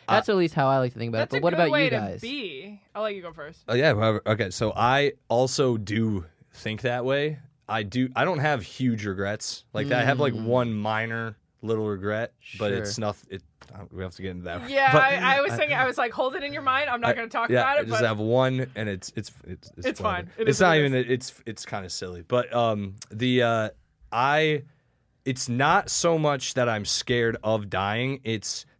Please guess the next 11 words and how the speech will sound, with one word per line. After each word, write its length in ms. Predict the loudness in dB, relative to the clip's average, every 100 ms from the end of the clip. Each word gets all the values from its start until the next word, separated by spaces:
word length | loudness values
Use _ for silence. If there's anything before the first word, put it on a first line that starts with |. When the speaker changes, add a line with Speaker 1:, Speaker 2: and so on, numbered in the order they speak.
| -4
Speaker 1:
the 280 | -2 -4 -8 -6
absolute 680 | 0 0 0 0 4 4 2 _ _ _ _ _ _ _ _ _ _ 0
uncertainty 960 | 2 2 0 0 0 -2 -6 -6 -4
of 180 | -2 -4
it. 160 | -4 -2
Like, 160 | -2 2
I 160 | 2
don't 240 | 2 0 -4 _ _ _ _ 0
understand. 720 | 0 0 -2 -2 -2 -4 -8 _ -20 -8
It's 180 | -4 0
almo-, 280 | 4 2